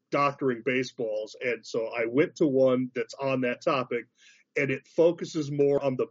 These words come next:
bumbling of the German guards finding the stove than what's about to happen at the end of this,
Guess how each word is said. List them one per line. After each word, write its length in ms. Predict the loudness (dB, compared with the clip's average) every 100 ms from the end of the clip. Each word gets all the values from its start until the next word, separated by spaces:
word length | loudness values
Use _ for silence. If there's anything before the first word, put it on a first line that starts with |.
| _
bumbling 520 | 2 2 2 -2 -2 -4
of 160 | -6
the 80 | -10
German 460 | -4 -2 0 -4 -2
guards 360 | 0 0 -2
finding 380 | -4 -2 -2 -4 -8
the 80 |
stove 640 | -10 -2 2 4 4 0 -4 _ _ _ _ _
than 520 | -6 2 4 2 -2 -8
what's 420 | -16 -2 0 0
about 280 | 0 0 0
to 80 | -2
happen 340 | -4 -4 -6
at 100 | -8
the 200 | -8 -6
end 100 | -6 -8
of 60 |
this, 400 | -8 -8 -8 -10